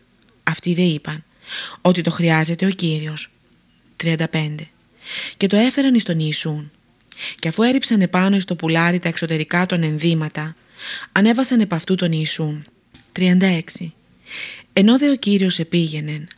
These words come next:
άλλοι μαθηταί και ακροατέ του έστρωναν εις τον δρόμον τα ενδύματά των για να περάσει επ' αυτόν. Τριάντα επτά.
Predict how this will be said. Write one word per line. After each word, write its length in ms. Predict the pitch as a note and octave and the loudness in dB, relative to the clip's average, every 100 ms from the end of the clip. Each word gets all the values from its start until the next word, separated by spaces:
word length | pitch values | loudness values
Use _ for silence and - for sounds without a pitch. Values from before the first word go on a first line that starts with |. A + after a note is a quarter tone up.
| _ | _
άλλοι 240 | F3 G#3 A#3 | 0 4 4
μαθηταί 460 | A3+ F#3 E3+ F3+ | 4 0 0 0
και 100 | F3+ | 0
ακροατέ 520 | F3 E3 D3+ - E3 | -2 -2 -2 0 -2
του 200 | D#3+ D#3 - - - - - | -2 -6 -10 -14 -16 -12 2
έστρωναν 480 | G3+ G#3 A3+ A3 G3 | 2 4 4 4 4
εις 100 | F3+ | 2
τον 180 | E3 | 0
δρόμον 360 | D#3+ E3+ F3+ F3+ | 2 4 4 4
τα 80 | E3+ | 2
ενδύματά 580 | D#3+ F3 E3 D#3+ E3 E3 | 0 2 0 2 0 0
των 200 | E3 D#3+ | -2 -2
για 120 | D#3+ | -2
να 100 | D#3+ | -2
περάσει 440 | D#3+ D#3 D#3 - | -2 -2 -2 -4
επ' 120 | D#3+ F3+ | -6 -6
αυτόν. 440 | - D#3 D3+ D3+ _ _ - - | -6 -6 -6 -12 _ _ -20 -6
Τριάντα 320 | F3+ F3+ F3+ | 2 4 4
επτά. 440 | G3 - D#3 D3+ | 2 -2 -6 -6